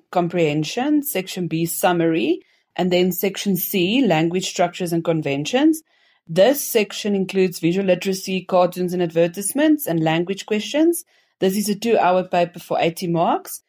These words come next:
Then we have paper two, the literature paper, which is set out of seventy and is a two and a half hour paper. This paper has four sections. Section A, novel, which is question one and two.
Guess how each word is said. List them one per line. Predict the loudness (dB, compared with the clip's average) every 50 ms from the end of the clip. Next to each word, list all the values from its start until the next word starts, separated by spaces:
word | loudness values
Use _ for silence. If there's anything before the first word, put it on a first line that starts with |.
| _ _ _ _ _
Then | -2 0 0 2
we | 2 2
have | 2 2 0 0 -2
paper | -2 -2 -2 -4 -8
two, | -10 _ -4 -2 -2 0 0 -2 0
the | 0 0 2
literature | 2 2 0 0 -2 -6 -4 -4 -4 -4
paper, | -2 -2 -2 -2 0 2 2 2
which | 2 0 -2 -2
is | -4 -6 -2 0
set | 0 2 4
out | 2 2 2
of | 0 -2
seventy | -6 -4 -2 0 0 2 0 0 0 -2 -2 0 0
and | 0 2 0
is | 0 -2 -4
a | -8
two | -4 -2 -2 0
and | 0 -2
a |
half | -2 0 0 0 0 0 0
hour | -2 -2 -2 -2
paper. | -4 -4 -4 -4 -4 -2 0 0 0 0 -2 -4 _ _ _ _ _
This | 2 2 2 2 0
paper | 2 2 2 2 0 0 0
has | 0 -2 -2 -4
four | -8 -2 0 2 2 2 2
sections. | -2 -4 -8 -8 -8 -10 -12 -12 -10 -12 -12 -10 -6
Section | -6 -6 -4 -4 -6 -6 -4 -2
A, | 0 0 0 0 0
novel, | 0 0 2 0 0 0 0 0 2 2 2 0 -2
which | -4 -6 -6 -6
is | -8 -10
question | -6 -6 -6 -4 -4 -6 -4 -4
one | -2 -2 -4 -4
and | -6 -8 -6
two. | -2 -2 0 2 2 0 -2